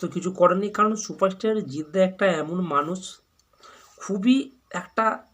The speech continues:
যখনই একটা বই বা কিছু আসে কিন্তু প্রচুর সিকিউরিটিতে, মানে প্রচণ্ড সিকিউরিটিতে কিন্তু মুভি বানায়, সেটা হলো সুপারস্টার জিদ্দা।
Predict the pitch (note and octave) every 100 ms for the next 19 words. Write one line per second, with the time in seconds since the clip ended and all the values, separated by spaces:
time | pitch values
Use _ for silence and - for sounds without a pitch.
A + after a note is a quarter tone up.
0 | _ - - - - - - A#3 A#3 A#3
1 | A#3 F#3 C#3 F#3+ G3+ G3 G3 F#3+ - F#3+
2 | G3 E3+ E3+ F#3+ F#3+ F#3 F#3 - G#3 F#3+
3 | - A#3 A#3+ A#3+ C4+ A#3 - F3 F#3 F#3+
4 | G#3 A3 F#3+ A3+ G3 G3+ G3+ - G3+ F#3+
5 | A3 G#3 A3 G#3+ - - - - - F#3
6 | G3+ F#3+ F#3+ F#3+ F#3+ F#3+ A3 G4+ F#4+ F#3+
7 | D#3+ C#3+ F3+ - - _ - C3 C#3+ D#3
8 | E3+ - C#3+ D3 D#3+ - C#3 C3+ C#3 B2+
9 | B2 G#2+ -